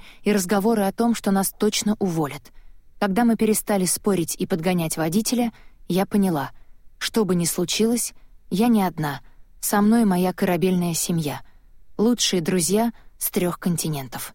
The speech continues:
Добравшись до круизного терминала, мы узнали, что корабль покинул порт Валенсии, оставив нас на берегу. Сидя в терминале в ожидании портового агента,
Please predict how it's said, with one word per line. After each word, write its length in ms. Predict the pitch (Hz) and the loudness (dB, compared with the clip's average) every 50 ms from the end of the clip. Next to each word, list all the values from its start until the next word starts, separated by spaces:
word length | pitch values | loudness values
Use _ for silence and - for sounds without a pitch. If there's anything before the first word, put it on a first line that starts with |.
| - - - - - _ - - - - - - - - - - - - - - - - | -20 -20 -20 -20 -20 _ -20 -20 -20 -20 -20 -20 -20 -20 -20 -20 -20 -20 -20 -20 -10 -6
Добравшись 580 | - 190 202 185 214 254 269 - - 254 240 196 | -2 0 0 2 2 0 0 0 0 0 0 2
до 120 | 185 214 | 0 -2
круизного 500 | - 214 214 214 202 190 175 180 175 175 175 | 2 2 2 2 4 2 2 0 0 -2 -2
терминала, 640 | - 196 180 175 180 180 190 226 247 247 240 233 - - - - - - - - | -2 -2 0 2 2 4 4 4 4 4 2 0 -2 -6 -18 -20 -20 -14 -2 2
мы 200 | 202 220 240 - | 4 4 4 4
узнали, 600 | - 240 208 175 208 202 196 180 160 147 147 147 - - - | 2 0 2 2 2 4 4 2 0 -2 -6 -8 -10 -14 -10
что 240 | - - - 202 - | -10 -6 -4 -4 -2
корабль 420 | - 180 185 202 214 190 202 185 | 0 0 2 2 2 0 -2 -2
покинул 500 | - - 175 - - - 208 202 196 185 | -2 -4 -4 -2 0 0 2 2 2 -2
порт 300 | - - 180 170 - - | 0 -2 -2 -2 -2 -4
Валенсии, 640 | 156 156 156 170 196 202 190 - - 214 202 202 - - - - - - - | -2 -2 0 2 2 2 0 0 0 0 -2 -2 -2 -8 -20 -20 -18 -10 -4
оставив 560 | - 190 - - 214 220 208 214 208 - - | -4 -4 -2 0 0 2 2 2 0 0 -2
нас 340 | 190 175 180 180 - - - - - - | -2 0 0 0 -2 -4 -8 -12 -4 -2
на 100 | 185 175 | -2 0
берегу. 480 | 156 175 165 165 156 - 151 139 - - - - - - - - - - - - - - - - - - | 2 0 0 0 -4 -6 -10 -12 -12 -16 -20 -20 -20 -20 -20 -20 -20 -20 -20 -20 -20 -20 -20 -20 -20 -10
Сидя 340 | - - - - 254 208 226 | -6 -4 0 0 2 2 2
в 60 | - | 0
терминале 560 | - - 214 190 196 196 196 214 226 220 202 175 | 0 0 2 2 2 4 4 4 4 4 2 2
в 60 | 180 | 2
ожидании 480 | 180 175 190 175 196 202 196 190 180 | 0 0 2 2 2 2 2 2 0
портового 580 | 165 - 180 165 - - 196 175 175 165 175 165 | 0 -2 -4 -2 0 -2 0 0 2 2 2 0
агента, 500 | 170 165 160 220 240 240 214 - 160 147 | 0 0 0 2 2 0 0 -2 -6 -8